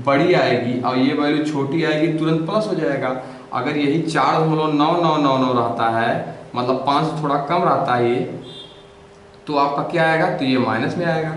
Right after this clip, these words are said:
माइनस इनफाइनाइट। यानी यप से अगर थोड़ा भी इधर आएगा, बहुत कम, बहुत कम अगर इधर आएगा, तो ये माइनस इनफाइनाइट आएगा, और थोड़ा भी उधर ले जाएंगे तो ये हो जाएगा आपका प्लस इनफाइनाइट। ये बात आप लोग समझ गए होंगे।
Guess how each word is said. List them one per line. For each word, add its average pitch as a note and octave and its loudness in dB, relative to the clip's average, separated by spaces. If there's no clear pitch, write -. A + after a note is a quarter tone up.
माइनस C3+ 2
इनफाइनाइट। D3 -2
यानी D3 0
यप F3 2
से F3+ 4
अगर F3 2
थोड़ा F#3+ 4
भी D3+ 6
इधर A#2+ 0
आएगा, A2 -2
बहुत F#3 -2
कम, B2 2
बहुत D#3+ 0
कम E3+ 0
अगर D3+ 2
इधर C3+ 2
आएगा, B2+ 2
तो C3+ -2
ये C#3+ 2
माइनस B2 2
इनफाइनाइट A2 -4
आएगा, A2+ -4
और D3+ -2
थोड़ा D#3 2
भी F#3 6
उधर F#3 4
ले F3+ 4
जाएंगे F3 2
तो E3+ -2
ये D#3+ -2
हो D#3+ 0
जाएगा D#3+ 2
आपका D#3 -2
प्लस - -4
इनफाइनाइट। - -12
ये C3 -2
बात A#2 2
आप A#2 2
लोग - -2
समझ A2 -2
गए G#2+ -2
होंगे। A2 -6